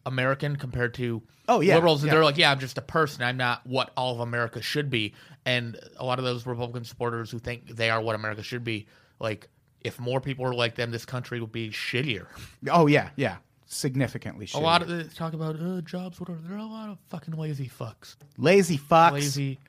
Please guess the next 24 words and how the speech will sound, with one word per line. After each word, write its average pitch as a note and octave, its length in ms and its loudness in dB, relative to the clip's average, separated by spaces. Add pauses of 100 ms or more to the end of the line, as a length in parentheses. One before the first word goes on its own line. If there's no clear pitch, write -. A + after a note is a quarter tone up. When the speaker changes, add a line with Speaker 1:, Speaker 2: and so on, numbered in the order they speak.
(320)
Speaker 1:
fucks. A#2 400 -12 (220)
Not C#3+ 420 0
making C3 300 0
articulate A#2 560 -4
points A2 280 -10
today. G#2+ 340 0
I'm G#2 60 -2
just G3+ 220 4
Speaker 2:
<laughs> F#3 80 4
Speaker 1:
angry, A2 400 -2
and A#2+ 220 2
I'm A2 100 0
high B2+ 380 4
off G#2 180 -2
this F#2+ 320 -10
fucking G#2+ 480 -4
Japanese G#2+ 640 -4 (100)
forest. A#2 560 2 (200)
Speaker 2:
<laughs> - 800 -2
Forest D#3+ 380 6
Speaker 1:
Reefer. A2+ 180 2
Speaker 2:
vape. A#2+ 300 -4 (500)
Uh, D#3 340 8
Rebel, F#3+ 680 4